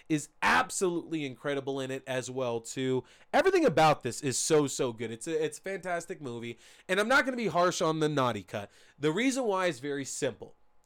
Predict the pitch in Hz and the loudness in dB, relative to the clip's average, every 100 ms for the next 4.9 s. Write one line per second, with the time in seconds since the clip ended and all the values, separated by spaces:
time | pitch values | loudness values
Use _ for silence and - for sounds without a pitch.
0 | _ 185 247 277 302 285 269 240 208 220 | _ 2 2 2 0 2 2 2 2 2
1 | 185 185 165 170 156 131 - 262 277 135 | -2 -4 -4 -4 -4 -6 -8 -6 -4 -4
2 | 120 123 _ _ _ 120 127 220 233 247 | -6 -10 _ _ _ -12 -2 0 0 -4
3 | 190 165 170 143 151 147 123 113 120 180 | -2 -2 -2 -4 -8 -12 -12 -12 -4 0
4 | 226 - 170 156 160 156 214 277 | 2 2 -2 -8 -4 -4 -2 0